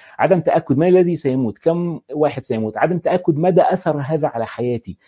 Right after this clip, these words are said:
مدى أثر هذا على عملي، على البيزنس بتاعي. فالإنسان لا يعلم يقينًا، لا ي-، لا، ليس، ليس متيقناً من أي شيء.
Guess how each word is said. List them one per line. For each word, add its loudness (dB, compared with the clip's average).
مدى 4
أثر 0
هذا 0
على 2
عملي، 0
على -2
البيزنس -2
بتاعي. -2
فالإنسان 4
لا 6
يعلم 0
يقينًا، 0
لا 0
ي-، 2
لا، 0
ليس، 0
ليس -6
متيقناً -6
من -10
أي -8
شيء. -16